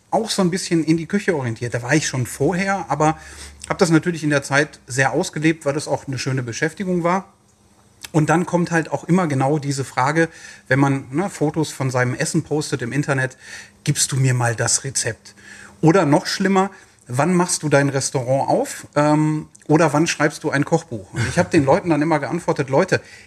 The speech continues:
ich habe doch mein Hobby, nämlich die Musik, zum Beruf gemacht, jetzt lasst mir doch mein Hobby.“ <laughs> Aber dann kamst du mit Starcook um die Ecke, mit dieser App,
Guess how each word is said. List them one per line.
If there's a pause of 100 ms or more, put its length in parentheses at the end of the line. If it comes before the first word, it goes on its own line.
(100)
ich
habe
doch
mein
Hobby,
nämlich
die
Musik, (240)
zum
Beruf
gemacht, (100)
jetzt
lasst
mir
doch
mein
Hobby.“ (340)
<laughs>
Aber
dann
kamst
du
mit
Starcook (100)
um
die
Ecke,
mit
dieser
App,